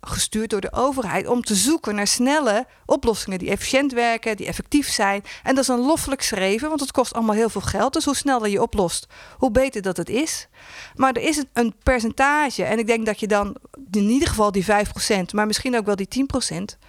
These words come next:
daarvan gaat dat gewoon niet werken. En dan moet je daar op een andere manier naar kijken, met een complexe blik. Maar dat neemt niet weg dat ook als je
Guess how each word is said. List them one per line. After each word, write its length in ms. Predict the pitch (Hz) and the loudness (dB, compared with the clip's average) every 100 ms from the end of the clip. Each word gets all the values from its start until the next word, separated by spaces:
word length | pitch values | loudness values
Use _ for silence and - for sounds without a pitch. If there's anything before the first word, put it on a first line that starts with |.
| - - - - - | -20 -20 -20 -20 -12
daarvan 560 | 196 247 247 226 208 - | 0 2 2 0 -2 -6
gaat 340 | - - 220 | -2 2 2
dat 140 | 208 - | 0 -2
gewoon 220 | 208 202 | -2 0
niet 80 | 190 | 2
werken. 340 | 247 320 285 - - - - | 0 -2 -6 -8 -16 -20 -4
En 140 | 247 | 0
dan 120 | 240 220 | 2 2
moet 180 | 233 | 0
je 200 | - 190 | 2 0
daar 220 | 180 180 - | 2 2 2
op 120 | 202 | 0
een 100 | 208 | 0
andere 300 | - 247 233 | 0 0 0
manier 260 | 208 196 190 | 0 0 0
naar 120 | 180 | -2
kijken, 440 | 214 262 285 202 | -2 -2 -2 0
met 120 | 254 | 0
een 60 | 247 | 2
complexe 500 | 226 208 214 - 175 | 0 0 0 0 -4
blik. 300 | 180 269 - - _ - _ - - - _ - | -2 -2 -4 -20 _ -20 _ -20 -20 -20 _ 0
Maar 140 | 240 | 2
dat 120 | 214 | 2
neemt 220 | 202 196 | 2 0
niet 120 | 190 175 | 0 0
weg 160 | 165 | 2
dat 160 | 185 170 | 0 0
ook 180 | 180 - | -4 -2
als 240 | 170 - | -4 -4
je 280 | 165 156 | -6 -6